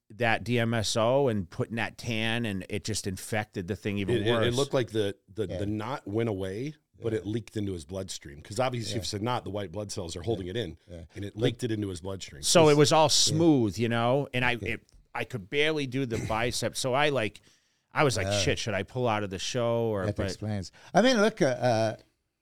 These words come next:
Speaker 3: you pull it off and you won. Maybe it's not
Speaker 1: Mm.
Speaker 3: dominant, and, uh, assholes like me or somebody else could say maybe you deserve it, you didn't deserve it, right?
Speaker 1: Mm.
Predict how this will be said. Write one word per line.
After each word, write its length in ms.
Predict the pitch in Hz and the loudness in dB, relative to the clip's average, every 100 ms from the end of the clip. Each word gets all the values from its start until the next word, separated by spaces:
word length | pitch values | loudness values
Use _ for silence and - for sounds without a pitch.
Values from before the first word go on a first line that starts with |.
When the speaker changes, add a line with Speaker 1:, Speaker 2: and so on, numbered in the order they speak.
| _ | _
Speaker 3:
you 160 | 110 160 | -4 0
pull 220 | 185 202 | 2 4
it 100 | 143 | 6
off 240 | 156 170 | 6 4
and 160 | 131 120 | 2 2
you 100 | 117 | 2
won. 320 | 104 135 135 | 2 2 2
Maybe 320 | 117 120 117 113 | 2 0 0 0
it's 160 | - | -2
not 120 | 117 | -6
Speaker 1:
Mm. 40 | 110 | 0
Speaker 3:
dominant, 440 | 117 127 123 110 | 0 0 -2 -4
and, 140 | 110 101 - - _ _ _ | -6 -6 -14 -20 _ _ _
uh, 240 | 101 98 98 92 85 _ _ _ 117 | -4 -4 -6 -10 -14 _ _ _ -2
assholes 460 | 120 - 120 104 | -2 0 -4 -2
like 160 | 107 - | -6 -4
me 100 | 120 | -2
or 80 | 113 | -2
somebody 340 | - 117 107 | -2 -2 0
else 200 | 107 117 | 0 0
could 140 | 107 98 | -4 -6
say 160 | 113 | -4
maybe 260 | 104 104 104 | -4 -4 -2
you 120 | 101 | -4
deserve 340 | 92 95 107 | -4 -4 -2
it, 40 | 104 | -2
you 60 | |
didn't 200 | 90 107 | -2 -4
deserve 340 | 92 87 117 101 | -4 -2 -2 -2
it, 20 | |
right? 200 | 92 | -2
Speaker 1:
Mm. 60 | 113 | -4